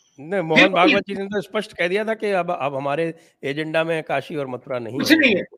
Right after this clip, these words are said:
Speaker 2: अरे, तुम्हारे एजेंडा में नहीं है, आपके एजेंडा में नहीं है, महानुभावों, श्रीमंतों,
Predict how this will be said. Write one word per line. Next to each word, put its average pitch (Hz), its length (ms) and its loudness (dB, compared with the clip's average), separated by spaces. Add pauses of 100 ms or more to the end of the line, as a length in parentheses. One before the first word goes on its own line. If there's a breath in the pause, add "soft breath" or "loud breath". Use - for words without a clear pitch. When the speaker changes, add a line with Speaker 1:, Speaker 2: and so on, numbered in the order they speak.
(280 soft breath)
Speaker 2:
अरे, 320 140 8
तुम्हारे 277 640 6
एजेंडा 285 320 6
में 277 140 6
नहीं 262 240 2
है, 269 140 6
आपके 262 480 6
एजेंडा 262 340 8
में 262 120 6
नहीं 254 160 4
है, 262 140 6
महानुभावों, 233 960 8 (500)
श्रीमंतों, 294 960 8